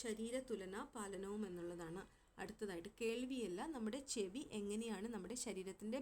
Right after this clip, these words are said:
ബാലൻസ് മെയിൻറ്റെയിൻ ചെയ്യാൻ സഹായിക്കുന്നത് എന്ന് നോക്കുക. അപ്പോൾ ശരീരതുലന നില പാലിക്കുന്നത് ചെവി സഹായിക്കുന്നത് എങ്ങനെയാണെന്ന് നമുക്ക് നോക്കാം. ശരീരതുലന നില പാലിക്കുന്നത് തലയുടെ ചലനത്തെ ആസ്പദമാക്കിയാണ്. തലയിലെ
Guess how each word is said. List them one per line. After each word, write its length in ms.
ബാലൻസ് 640
മെയിൻറ്റെയിൻ 560
ചെയ്യാൻ 260
സഹായിക്കുന്നത് 680
എന്ന് 220
നോക്കുക. 260
അപ്പോൾ 200
ശരീരതുലന 760
നില 140
പാലിക്കുന്നത് 560
ചെവി 220
സഹായിക്കുന്നത് 640
എങ്ങനെയാണെന്ന് 560
നമുക്ക് 260
നോക്കാം. 360
ശരീരതുലന 800
നില 200
പാലിക്കുന്നത് 520
തലയുടെ 360
ചലനത്തെ 500
ആസ്പദമാക്കിയാണ്. 840
തലയിലെ 440